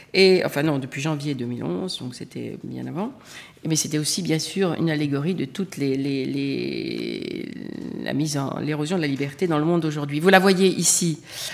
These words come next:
Alors, cette, cette œuvre, ça, elle, ça a été, ça a été un suspense pas possible. Euh, le vingt-cinq décembre, moi, je reçois un texto à huit heures du matin, le jour de Noël,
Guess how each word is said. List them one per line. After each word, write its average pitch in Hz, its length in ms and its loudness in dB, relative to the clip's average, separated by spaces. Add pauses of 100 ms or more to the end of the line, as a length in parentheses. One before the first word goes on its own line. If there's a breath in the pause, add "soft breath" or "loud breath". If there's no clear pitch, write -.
(120)
Alors, 165 280 6
cette, - 220 0
cette - 300 2
œuvre, 170 280 2 (340 loud breath)
ça, 147 380 4 (640)
elle, 147 360 -2
ça - 160 -4
a - 20 -2
été, 143 480 0
ça 131 140 -4
a 147 40 2
été 147 380 0
un 127 240 -2
suspense 165 680 0
pas 143 100 -4
possible. 170 600 -2
Euh, - 520 -4 (140)
le 139 180 -6
vingt-cinq 175 380 4
décembre, 165 420 2
moi, 135 120 0
je 143 100 -6
reçois 139 240 -4
un 139 60 0
texto 156 520 -4
à 127 60 0
huit 139 220 -6
heures 143 100 -2
du 131 80 -8
matin, 180 340 -4
le 214 60 -2
jour 139 140 -8
de 135 80 -8
Noël, 170 420 0